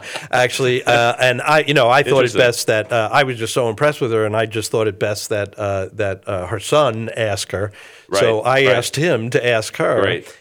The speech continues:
Speaker 1: and she was a little resistant at first, but then, you know, she, he said, "Mom, you know, please, you know, do it,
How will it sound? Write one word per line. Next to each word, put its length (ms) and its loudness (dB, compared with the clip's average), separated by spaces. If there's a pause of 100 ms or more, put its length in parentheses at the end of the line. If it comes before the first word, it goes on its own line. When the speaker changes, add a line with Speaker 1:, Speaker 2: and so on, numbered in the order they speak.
Speaker 1:
and 120 0
she 100 0
was 120 0
a 60 0
little 220 2
resistant 480 -2
at 120 -6
first, 280 -2
but 140 0
then, 260 -2
you 80 -6
know, 120 0
she, 240 -6
he 160 -4
said, 240 -4
"Mom, 340 -4
you 60 -8
know, 120 -8
please, 360 -6
you 80 -6
know, 100 -6
do 240 -4
it, 80 -4